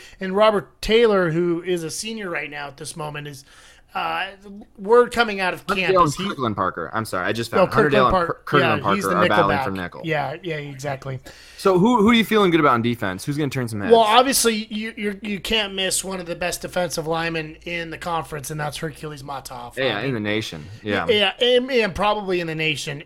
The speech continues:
Speaker 1: And he is by far the most talented player on that defensive side. But I think, um, I'm gonna have to go somewhere else. And
Speaker 2: Okay.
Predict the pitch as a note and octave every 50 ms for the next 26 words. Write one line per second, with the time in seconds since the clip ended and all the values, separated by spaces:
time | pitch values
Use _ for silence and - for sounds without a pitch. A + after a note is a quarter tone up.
0 | - G3+ G#3 G#3 G3+ G#3 G#3 G3 G3 F#3+ F#3 F3+ F3+ G#3 - _ _ _ D3+ C#3+
1 | F#3+ G#3+ G#3+ G#3+ G3 - - - _ _ _ _ _ _ _ _ _ _ _ A#3
2 | G#3 G3 F#3+ F3+ D#3+ D#3+ - - G3 F#3 F3+ F3+ F3+ - - G3+ G3+ G3 G3 G3
3 | G3 F3+ E3+ F3+ F3 F3 D#3 - - F3 F3 F3 E3+ F3 F3 C3+ - - E3+ D#3+
4 | D3+ C#3+ - - E3+ E3+ E3+ E3+ E3 D#3+ D3+ D3+ D3+ D#3 D3+ D3+ D3+ D3 D3 D3
5 | C#3+ - _ _ - E3 C3+ D#3+ D#3+ D#3 - - D3 C3 - - D#3+ D3+ D#3 D#3
6 | D#3+ E3 D#3+ - - - - - - - - - - - _ _ _ _ _ -
7 | - A3 A3 A3+ A3+ G#3+ - D#4 D#4+ D#4+ C4+ - - - _ - A#3 A#3 A#3 A3+
8 | A3 G#3 G3+ F#3 F3 E3 E3 - _ _ _ - _ _ _ - G3 A3 B3+ B3
9 | A#3+ G3+ G3 G#3 G#3+ - - G#3 F3 D#3+ F#3+ G3 F#3+ F#3+ F#3+ F#3+ F#3 F#3+ F#3+ -
10 | _ _ _ - - - - - G#3 G3+ G#3 G3 F3+ F3 D#3 D3+ D#3+ F#3 F#3+ D#3
11 | B2+ - - - - - - - - _ _ _ - F#3 F3+ F3+ F3 E3+ E3+ E3
12 | E3 D3+ A2+ A#2